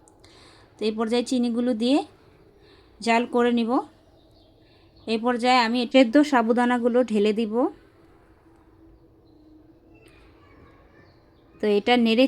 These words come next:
চেড়ে কিছুক্ষণ রান্না করে নিব। তো এটা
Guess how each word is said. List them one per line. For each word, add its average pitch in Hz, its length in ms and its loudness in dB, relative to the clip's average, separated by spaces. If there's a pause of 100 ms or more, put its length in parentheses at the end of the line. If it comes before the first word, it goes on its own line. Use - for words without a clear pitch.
চেড়ে 233 240 2 (520)
কিছুক্ষণ 262 420 -2 (120)
রান্না 214 280 2 (100)
করে 226 240 -2
নিব। 208 120 -4 (3250)
তো 202 60 -6 (160)
এটা 226 200 -2